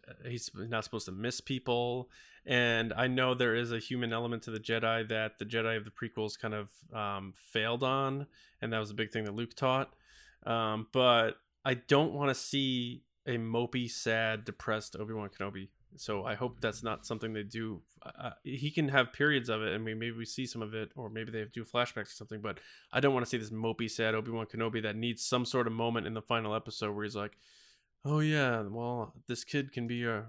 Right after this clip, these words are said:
you know, what sa-, what redeems me because I can train him," or something.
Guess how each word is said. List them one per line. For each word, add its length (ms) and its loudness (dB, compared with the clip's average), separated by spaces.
you 100 -8
know, 220 -6
what 180 -4
sa-, 340 0
what 220 -2
redeems 460 -2
me 360 -4
because 200 -8
I 80 -12
can 160 -8
train 260 -8
him," 220 -6
or 100 -6
something. 340 -10